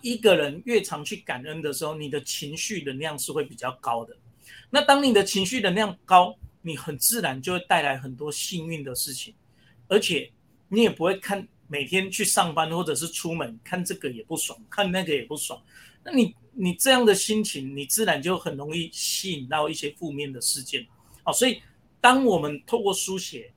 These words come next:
把我们的一些内在的一些情绪、负面情绪、负面能量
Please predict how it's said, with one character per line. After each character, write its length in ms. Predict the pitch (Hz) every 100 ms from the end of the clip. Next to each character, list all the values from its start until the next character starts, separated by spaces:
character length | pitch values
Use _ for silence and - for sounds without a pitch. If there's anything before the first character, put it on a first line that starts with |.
| _ _
把 160 | - 185
我 80 | 208
们 160 | 156
的 160 | 147 160
一 60 | 180
些 160 | 185
内 320 | 180 202 185
在 200 | 147 180
的 140 | 156 143
一 60 |
些 180 | 151 156
情 320 | 139 - 131
绪、 240 | 143 185 139
负 200 | - 185
面 180 | 170 151
情 200 | - 143
绪、 200 | 180 156
负 180 | - 170
面 200 | 160 147
能 160 | 127
量 160 | 147